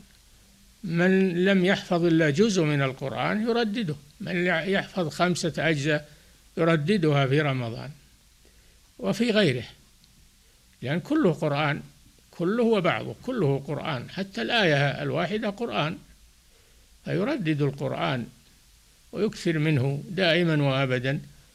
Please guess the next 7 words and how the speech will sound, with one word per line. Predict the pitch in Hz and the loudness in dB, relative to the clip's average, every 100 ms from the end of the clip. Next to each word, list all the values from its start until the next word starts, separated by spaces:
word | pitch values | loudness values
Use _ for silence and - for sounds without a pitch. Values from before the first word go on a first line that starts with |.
| _ - | _ -12
وفي | 175 190 | 0 2
رمضان | 180 151 139 160 180 185 | 2 2 0 0 0 0
أخص | 175 - 170 - - - - 226 | -2 -2 -4 -4 -6 -8 -12 -8
لأنه | 151 190 143 160 185 185 | -4 -2 0 0 0 0
نزل | 185 165 147 139 123 | 0 2 2 2 0
فيه | 131 127 139 147 - - - - - - - - _ _ 190 | 0 2 2 0 -4 -16 -20 -20 -20 -20 -20 -20 _ _ -4
القرآن. | 151 147 135 139 110 | -2 0 2 2 0